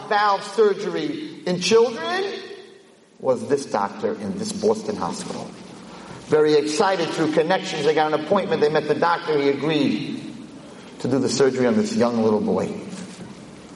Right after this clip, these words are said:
He was the best there was in the world, with the best hands, in the best hospital, with the best tools,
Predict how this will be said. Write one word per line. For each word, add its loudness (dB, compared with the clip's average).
He 0
was 2
the 4
best 0
there 6
was 2
in 2
the 4
world, 2
with 0
the 4
best 2
hands, -2
in 4
the 4
best 0
hospital, -4
with -6
the -2
best -2
tools, 0